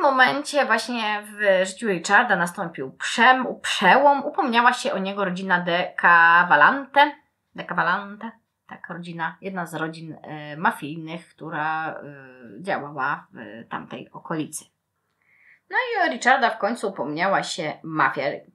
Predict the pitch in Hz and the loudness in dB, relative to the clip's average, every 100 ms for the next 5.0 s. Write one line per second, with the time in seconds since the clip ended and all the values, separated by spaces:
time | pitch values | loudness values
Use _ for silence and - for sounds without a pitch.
0 | - 349 269 180 165 151 156 220 233 233 | -2 0 0 -4 -6 -6 -2 -2 -2 -4
1 | 196 202 - - 175 170 170 170 - 240 | -6 -8 -10 -14 -10 -8 -4 -2 2 4
2 | 269 240 226 233 - - 175 151 156 170 | 2 0 -6 -6 -6 -6 -6 -6 -4 -4
3 | 185 196 233 220 214 180 180 175 - 160 | -4 0 0 0 -6 -6 -8 -16 -14 -14
4 | - - 156 175 220 233 196 202 208 220 | -12 -6 -6 -4 -6 -4 2 2 2 -6